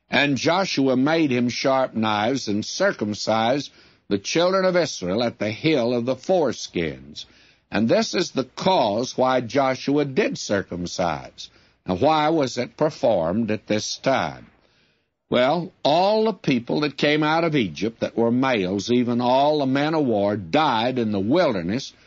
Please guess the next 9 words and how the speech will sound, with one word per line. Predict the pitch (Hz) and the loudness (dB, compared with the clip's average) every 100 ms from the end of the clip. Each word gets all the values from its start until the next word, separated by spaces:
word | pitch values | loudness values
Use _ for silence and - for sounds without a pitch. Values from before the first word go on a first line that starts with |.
| _ _ | _ _
by | 110 117 123 | 0 2 2
the | 127 | 2
way | 131 131 | 2 2
after | 120 117 117 107 | 2 0 -2 -2
they | 101 113 | 0 0
came | 120 123 107 113 | 0 -2 0 0
out | 101 101 | 0 0
of | 117 | 0
Egypt. | 151 170 - - | 0 0 -6 -14